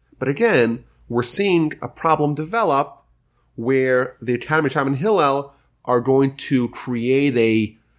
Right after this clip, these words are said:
previously non-existent problem, and it's not gonna be resolved for about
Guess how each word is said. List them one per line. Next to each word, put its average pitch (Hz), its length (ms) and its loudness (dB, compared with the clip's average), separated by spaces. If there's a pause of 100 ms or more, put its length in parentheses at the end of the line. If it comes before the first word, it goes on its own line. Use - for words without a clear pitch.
(200)
previously 190 600 0
non-existent 135 640 0
problem, 180 720 0 (320)
and 139 100 0
it's 139 100 -10
not 147 120 2
gonna 151 140 -2
be 135 60 2
resolved 110 640 0 (320)
for 110 640 2
about 104 500 -2